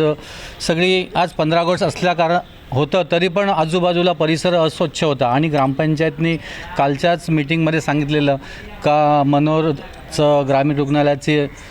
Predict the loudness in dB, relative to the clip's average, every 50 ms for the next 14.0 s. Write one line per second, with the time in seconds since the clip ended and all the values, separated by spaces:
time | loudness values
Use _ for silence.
0 | -6 -4 -4 -2 -2 -2 -2 0 0 0 2 2 2 2 2 2 2 0 0 -2
1 | -2 0 0 0 0 0 -2 -2 -2 0 0 0 0 2 2 2 2 2 0 -2
2 | -4 -8 -12 -16 -20 -12 -4 -2 0 2 2 2 0 0 -2 0 0 2 0 0
3 | 0 -2 -2 -2 0 2 2 2 2 2 2 0 0 0 0 0 0 0 0 0
4 | 0 0 0 -2 -2 -4 -4 -6 -12 -16 -16 -6 -2 0 0 2 2 0 0 -2
5 | -6 -10 -16 -16 -16 -16 -14 -14 -14 -14 -16 -16 -6 -2 0 2 2 2 2 2
6 | 2 2 0 0 0 0 0 2 0 0 0 0 0 0 0 0 0 2 2 2
7 | 2 2 2 2 2 2 2 0 0 0 0 -2 -4 -12 -18 -18 -18 -4 0 0
8 | 2 2 0 0 0 0 0 0 0 0 0 -4 -2 0 2 2 2 2 2 2
9 | 2 2 2 2 2 0 0 -2 -2 -2 0 0 0 0 2 0 2 2 2 2
10 | 2 0 -4 -10 -16 -18 -18 -4 -2 0 0 0 0 -2 -2 -2 -2 -2 0 2
11 | 2 2 2 2 0 0 -2 -4 -8 -14 -18 -18 -18 -18 -16 -16 -4 -2 0 0
12 | 2 0 0 0 0 0 0 -2 0 0 0 0 0 0 -2 -2 0 0 0 0
13 | 2 2 0 -2 0 0 -2 0 0 0 0 2 2 2 2 2 2 2 0 -2